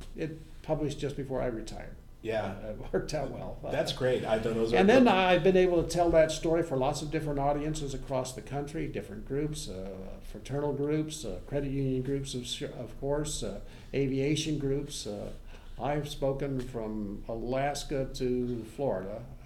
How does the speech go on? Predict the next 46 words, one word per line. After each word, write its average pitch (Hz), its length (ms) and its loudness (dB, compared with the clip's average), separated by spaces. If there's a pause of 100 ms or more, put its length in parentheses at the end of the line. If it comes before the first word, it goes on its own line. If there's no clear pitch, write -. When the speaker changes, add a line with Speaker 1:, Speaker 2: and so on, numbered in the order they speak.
Speaker 1:
uh, 101 340 -6 (120)
telling 123 300 -2
that 120 180 -4
story 113 380 -6
to - 100 -12
different 110 420 -12
groups 113 280 -10
and 120 100 -8
audiences, 120 540 -8 (160)
a - 20 -8
number 117 240 -8
of 120 120 -4
them 120 100 -6
in 123 120 -6
Texas 135 520 -8 (340)
locally. 131 460 -4 (520)
I've 107 120 -8
told 117 240 -6
them 117 100 -8
to 113 80 -10
youth 151 320 -2
groups, 165 300 -2
church 151 340 -4
groups, 160 460 -4
uh, 110 220 -6 (600)
conf-, 135 360 -6
conventions, 139 600 -4
large 135 240 -2
conventions, 156 560 -8
small 156 400 -6 (220)
conventions. 160 540 -6
Speaker 2:
Path 120 340 0
less 143 200 2
traveled, 160 440 2
John. 147 340 2
There 147 120 6
Speaker 1:
Oh. 226 240 10
Speaker 2:
you 143 40 8
go, 170 260 12
man. 139 280 6
Speaker 1:
So 240 120 12
anyway, 196 240 12
yeah. 190 120 10
Speaker 2:
Yeah. 156 260 10
Speaker 1:
So, 220 200 8
uh, 160 180 2